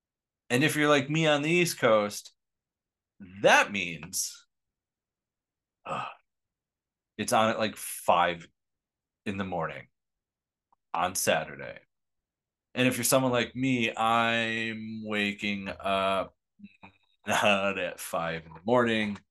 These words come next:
to watch this pay-per-view. There's not a shot in hell.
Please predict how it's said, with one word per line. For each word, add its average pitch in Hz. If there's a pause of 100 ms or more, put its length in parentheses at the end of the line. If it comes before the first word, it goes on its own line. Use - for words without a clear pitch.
(420)
to 92
watch 80
this 71
pay-per-view. 98
There's 80
not 82
a 76
shot -
in - (180)
hell. 120